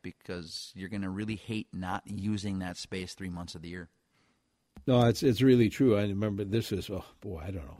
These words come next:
Speaker 2: twenty-some years ago, I suppose now, uh, that, uh, we just had a screened-in porch.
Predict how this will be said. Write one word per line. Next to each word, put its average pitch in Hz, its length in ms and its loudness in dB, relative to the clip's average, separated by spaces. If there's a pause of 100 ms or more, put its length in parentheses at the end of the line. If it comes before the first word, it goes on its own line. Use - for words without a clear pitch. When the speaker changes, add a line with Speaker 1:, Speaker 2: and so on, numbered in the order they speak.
Speaker 2:
twenty-some 123 600 -2
years 87 180 -6
ago, 82 260 -8
I 80 40 -10
suppose 87 340 -8
now, 104 320 -6 (580)
uh, 104 320 -2 (380)
that, 107 500 -2
uh, 117 80 0
we 117 280 2
just 139 220 2
had 127 120 6
a 110 80 2
screened-in 147 480 2
porch. - 540 -8